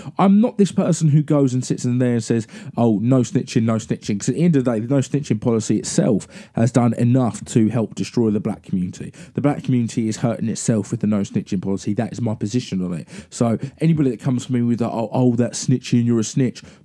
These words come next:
Yeah, I am a snitch 'cause I'm sorry, I'm not gonna protect someone. Say if my best friend gets killed, okay, I'm not gonna go and seek out personal justice. I want that person to be punished for what he did. So I want him locked away for as long as possible,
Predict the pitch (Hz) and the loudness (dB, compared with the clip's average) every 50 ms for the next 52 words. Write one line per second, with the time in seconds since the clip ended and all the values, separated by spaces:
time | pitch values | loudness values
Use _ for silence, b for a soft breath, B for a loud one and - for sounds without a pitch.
0 | B _ - 180 214 196 160 - - 147 165 165 165 151 120 - - 127 110 104 | B _ 2 2 4 4 2 2 2 2 2 2 2 2 0 0 -2 -2 -4 -4
1 | - - 135 135 135 - - 147 131 123 123 123 131 147 131 - 131 120 101 - | -2 0 0 2 2 2 2 2 4 4 4 4 2 2 2 2 0 0 0 -2
2 | - 143 131 - 202 - - 107 104 104 104 101 110 - B B B B - 156 | -4 -4 -4 -4 -4 -2 0 2 2 4 2 2 0 -2 B B B B 2 4
3 | 147 143 131 131 127 120 - 135 123 - - - - 131 127 123 107 101 - - | 4 4 4 4 2 2 2 0 0 -2 -2 -2 0 2 2 2 0 -2 -4 -6
4 | - - - 90 85 82 104 117 - - b b b b b b - - - 101 | -8 -8 -6 -4 -2 -2 -2 -4 -6 -8 b b b b b b -6 -4 -2 0
5 | 98 107 120 - B B B B B - - 131 135 131 143 156 147 - - 143 | 0 0 0 -2 B B B B B -2 2 4 4 6 6 4 4 4 4 4
6 | 131 131 131 127 127 - - _ - - 135 135 131 127 120 - - 139 123 - | 4 6 4 2 0 -2 -8 _ 2 4 4 6 4 2 2 2 0 0 0 0
7 | - 113 104 - - 135 123 117 - - 120 113 - 120 123 127 - - 95 92 | -2 -4 -4 -2 0 0 0 2 2 0 0 2 2 2 0 0 -2 -4 -6 -6
8 | - B B B B B - 135 135 135 127 123 120 - - 135 123 120 117 - | -6 B B B B B 2 4 4 4 2 0 0 0 2 2 2 2 2 0
9 | 135 120 - - 135 127 - 117 110 110 - - 123 120 107 87 - - - - | -2 0 2 2 2 2 2 -2 -4 -2 -2 -2 0 0 0 -2 -4 -4 -2 -2
10 | 113 113 113 107 - 120 107 98 - 127 107 92 - B B B B - 120 123 | 0 0 0 0 -2 -2 -2 0 2 2 2 2 -2 B B B B 2 4 4
11 | 123 123 139 151 117 123 135 123 117 120 120 117 - - - - 110 104 104 98 | 4 4 4 2 2 2 2 2 4 4 2 2 0 -2 -2 0 0 2 2 0
12 | 98 - 110 104 101 107 110 107 101 104 - - - 95 - - - 92 90 | -2 -2 -2 -2 0 0 0 2 2 0 0 -2 -4 -4 -4 -4 -4 -6 -6